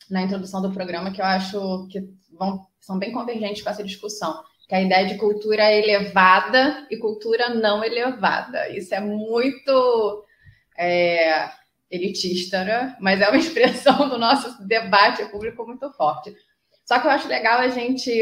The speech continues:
olhar pro que, pra essa discussão que ainda vigora hoje, dois mil e vinte e um, e entender que ela não começa hoje, né? Ela tem raízes, é,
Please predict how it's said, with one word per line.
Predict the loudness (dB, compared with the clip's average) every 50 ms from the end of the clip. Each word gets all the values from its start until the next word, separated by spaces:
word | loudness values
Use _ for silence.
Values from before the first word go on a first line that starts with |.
| 0 0 2
olhar | 2 2 4 4 4 4 4 2
pro | -2 -8 -8
que, | -8
pra | -8 -6 -4 -2 -2
essa | -2 -4 -6
discussão | -10 -12 -14 -14 -16 -14 -8 -8 -6 -6 -6 -8
que | -8 -6
ainda | -6 -4 -4 -4 0 0 0 0
vigora | -2 -6 -8 -4 0 4 4 6 4 4 2 0 -2 -2
hoje, | -2 -2 -4 -4 -6 -8 -8
dois | -8 -8 -8 -8
mil | -8 -8 -8
e | -8
vinte | -10 -14 -14 -14 -14 -14
e | -12
um, | -10 -8 -8 -8 -8 -10 -14 _ _ _ _ _ -20 _ _ _ -8
e | -4 -2
entender | -2 -2 -2 -2 -4 -4 -4
que | -2 -2
ela | -2 0
não | -2 -2 -2
começa | -2 -2 -2 -4 -4 -4 -4 -4 0
hoje, | 0 2 2 2 0 -2
né? | -4 -4
Ela | -4 -6 -6
tem | -8 -8 -10 -10
raízes, | -6 -6 -4 -4 -4 -6 -8 -8 -10 -8 -8 -6 -6 -6 -8 -12 -18 -20 _ _ -2
é, | 0 2 4 4 4 2 2 0 -4